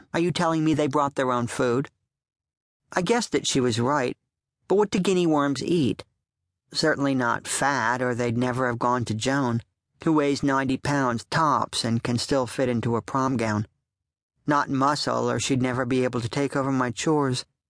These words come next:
Do they drink blood? Drill holes in bone and sop up the marrow?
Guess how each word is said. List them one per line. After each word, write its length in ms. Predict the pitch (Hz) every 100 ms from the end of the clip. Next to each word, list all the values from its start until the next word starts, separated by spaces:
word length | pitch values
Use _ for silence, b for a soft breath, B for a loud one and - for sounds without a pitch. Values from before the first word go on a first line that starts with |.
| _ _ _ _ _ _
Do 80 | 143
they 120 | 160
drink 320 | 160 175 - 131
blood? 400 | 127 127 143 - _ _ _ _ _ _ _ _ -
Drill 300 | 151 165 135
holes 420 | 143 143 139 139
in 200 | 139 117
bone 420 | 135 127 131 147
and 100 | 135
sop 340 | - 131 123
up 140 | 135 -
the 100 | 127
marrow? 500 | 120 117 110 110